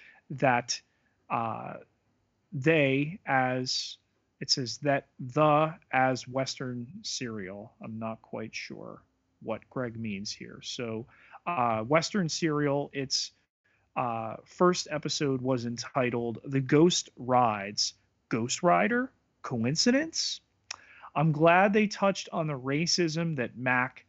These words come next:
has to endure instead of avoiding the issue altogether. However,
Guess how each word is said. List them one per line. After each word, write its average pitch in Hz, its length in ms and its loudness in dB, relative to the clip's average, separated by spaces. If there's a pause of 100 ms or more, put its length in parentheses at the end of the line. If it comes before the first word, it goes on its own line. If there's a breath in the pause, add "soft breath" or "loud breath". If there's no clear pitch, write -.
has - 340 -6
to 139 160 -4
endure 120 540 -6
instead 123 400 -4
of 120 80 -4
avoiding 117 500 -2
the 113 140 -4
issue 113 340 -6
altogether. 107 720 -8 (260)
However, 131 680 2